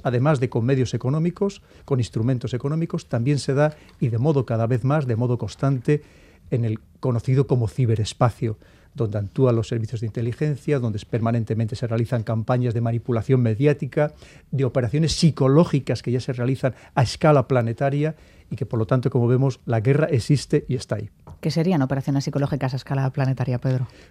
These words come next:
Speaker 1: Pues estas operaciones de influencia, de,
Speaker 2: Ujú.
Speaker 1: de condicionar a las sociedades. Todos estamos condicionados e influenciados desde que nos levantamos hasta que nos acostamos, absolutamente. Vemos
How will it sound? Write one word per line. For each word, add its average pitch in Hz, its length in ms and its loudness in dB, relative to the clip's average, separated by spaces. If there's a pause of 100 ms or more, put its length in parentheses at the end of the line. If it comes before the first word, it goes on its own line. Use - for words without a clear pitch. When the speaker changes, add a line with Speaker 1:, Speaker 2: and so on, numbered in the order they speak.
Speaker 1:
Pues 143 140 2
estas 226 240 -2
operaciones 196 460 0
de 180 60 2
influencia, 131 600 2
de, 147 460 -2
Speaker 2:
Ujú. 107 240 -4
Speaker 1:
de 123 100 -2
condicionar 135 640 2
a 127 60 2
las 110 140 0
sociedades. 139 560 -2
Todos 214 200 2
estamos 143 320 -2
condicionados 120 720 -4
e 131 80 2
influenciados 135 680 2
desde 117 180 -2
que 113 120 -6
nos 113 100 -6
levantamos 139 540 -4
hasta 135 160 -6
que - 100 -4
nos 104 160 -6
acostamos, 113 540 -6
absolutamente. 113 800 -4
Vemos 202 320 -2